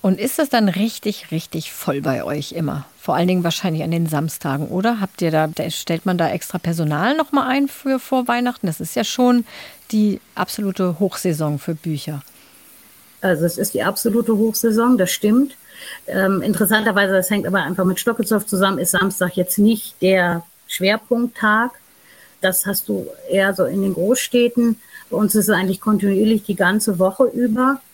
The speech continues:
Speaker 2: Es ist dann relativ voll, wobei die Leute natürlich auch wissen, woran sie sich zu orientieren haben, äh, mit Abstand und so. Dann stehen die auch draußen und warten, bis sie reinkommen können.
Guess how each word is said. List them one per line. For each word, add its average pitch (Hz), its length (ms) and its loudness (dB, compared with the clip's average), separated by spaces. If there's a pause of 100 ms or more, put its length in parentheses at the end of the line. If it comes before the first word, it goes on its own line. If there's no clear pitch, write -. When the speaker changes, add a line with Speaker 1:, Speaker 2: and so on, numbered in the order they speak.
(500)
Speaker 2:
Es - 280 0 (200)
ist 262 420 2
dann 226 220 4
relativ 208 520 2
voll, 226 340 4
wobei 202 280 2
die 196 80 0
Leute 196 260 2
natürlich 196 300 -2
auch 185 120 -2
wissen, 208 300 0
woran 185 340 2
sie 190 120 -2
sich 180 440 -6
zu 185 120 2
orientieren 190 640 2
haben, 190 520 0
äh, 180 160 -6
mit 190 200 0
Abstand 180 460 -4
und 185 100 0
so. 196 100 0
Dann 185 160 0
stehen 202 240 0
die 202 120 2
auch 180 100 -4
draußen 180 440 0
und 180 200 -4
warten, 185 540 0 (280)
bis 180 160 -4
sie 214 80 2
reinkommen 202 600 0
können. 220 400 0